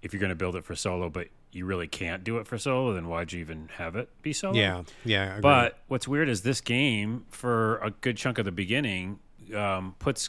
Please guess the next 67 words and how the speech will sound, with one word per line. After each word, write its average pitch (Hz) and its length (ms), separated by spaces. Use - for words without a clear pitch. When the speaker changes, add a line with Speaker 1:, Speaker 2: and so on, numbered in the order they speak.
Speaker 1:
computer 120 380
A 101 140
I 143 180
with 85 200
you. 76 300
Speaker 2:
Oh, 139 80
really? 143 420
Speaker 1:
Yeah, 123 360
Speaker 2:
Okay. 85 100
Speaker 1:
and 110 100
I - 20
was 110 120
like, 117 160
"Oh, 160 220
that 110 120
would 165 100
be 135 100
pretty 110 240
cool." 104 380
And 104 120
the 104 60
minute 104 360
I 98 100
got 98 180
to 92 100
the 87 80
boss 104 280
fight, 78 420
it 92 60
was 85 140
like, 80 200
"They're 196 120
gone." 101 460
Speaker 2:
Oh, 131 200
Speaker 1:
You 120 60
know, 101 760
Speaker 2:
see 127 100
Speaker 1:
they're 151 60
not 175 60
Speaker 2:
that? 262 80
Speaker 1:
gonna 247 80
Speaker 2:
Okay, 254 100
Speaker 1:
help 247 120
Speaker 2:
so 254 80
Speaker 1:
me. 233 60
Speaker 2:
that, 277 220
that's 240 240
a 277 40
good 226 160
idea, 214 300
actually, 165 240
because 160 280
if 160 120
you 233 120
could 240 100
have 135 480
two 202 420
A 165 160
I 143 400
companions 143 520
with 147 220
you, 107 140
or 127 100
just, 214 200
like, 285 200
you 214 80
know, 135 240